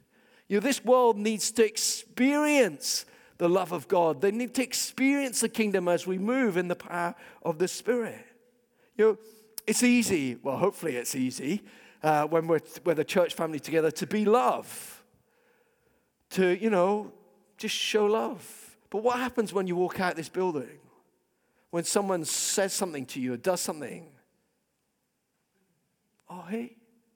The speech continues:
it's okay." How do we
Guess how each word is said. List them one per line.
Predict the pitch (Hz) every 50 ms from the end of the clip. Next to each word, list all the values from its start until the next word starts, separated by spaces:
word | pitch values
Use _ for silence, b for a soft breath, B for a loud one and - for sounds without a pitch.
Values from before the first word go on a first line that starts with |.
| _ _ _ _ _ _ _ _
it's | _ - 143
okay." | 156 - - 262 285 277 214 - _ _ _ _ _ _ _ _ _ _ _ _ _ _ _ _ _ _ _ _
How | - 156 196 233 254
do | 254 - 233 226
we | 196 196 196 185 175 175 160 147